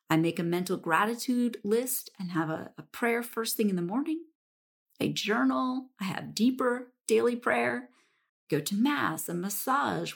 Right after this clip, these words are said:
walk with a friend, things like that. And honestly, now that I've built my thought muscle,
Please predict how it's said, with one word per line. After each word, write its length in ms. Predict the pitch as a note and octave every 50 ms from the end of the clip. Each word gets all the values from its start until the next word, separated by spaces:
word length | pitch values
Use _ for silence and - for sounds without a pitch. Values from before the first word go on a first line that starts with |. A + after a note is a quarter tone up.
| _ -
walk 240 | G3+ A3+ A#3 A#3 -
with 120 | B3+ A#3+
a 60 | A#3+
friend, 460 | A#3+ - - C4 D4+ D4+ D#4 C4 - -
things 280 | - - B3 C4+ C4 - -
like 200 | D4+ B3+ - -
that. 520 | A3+ B3+ C#4 B3 G3 - _ _ _ - _ _ _ _ _ _ _ _ _ _ _ _ _ _ _ _ _ _ _
And 140 | - - -
honestly, 460 | - G#3+ A#3+ C4 C#4+ C4+ - A#3 G#3+
now 680 | G#3 F#3+ F#3+ F#3+ G#3+ B3 B3+ A#3+ G#3+ G3 F#3 F#3 F#3 - _ _ _ _ _ -
that 80 | -
I've 340 | G3+ G3 F#3 D#3 D3+ - -
built 440 | G3+ G3+ G#3 G#3 - - - - - -
my 220 | F3+ F3+ D3+ D#3+
thought 640 | - - - - - - F#3+ F#3+ A#3+ C4 - - -
muscle, 580 | D#3+ D#3+ - F3 - - - - - - -